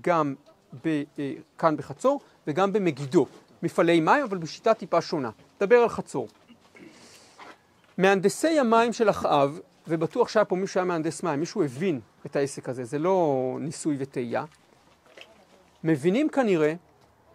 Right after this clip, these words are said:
שהמים שנמצאים שם למטה גם נמצאים פה למטה. רק צריך להגיע אליהם. והם בעצם חופרים בור גדול מתוך העיר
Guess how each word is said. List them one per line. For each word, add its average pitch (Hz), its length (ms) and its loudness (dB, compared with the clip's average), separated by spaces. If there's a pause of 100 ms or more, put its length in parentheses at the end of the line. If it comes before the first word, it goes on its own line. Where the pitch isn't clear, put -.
(2000)
שהמים 202 480 2
שנמצאים 214 460 0
שם 196 240 4
למטה 185 500 2 (760)
גם 160 180 0
נמצאים 185 460 0
פה 214 180 6
למטה. 160 440 -2 (1500)
רק 165 140 -2
צריך 208 200 0
להגיע 190 400 6
אליהם. 135 300 0 (1080)
והם 170 120 -2
בעצם 285 260 4
חופרים 247 640 -2 (720)
בור 220 360 4
גדול 180 300 4
מתוך 175 520 0
העיר 151 360 -2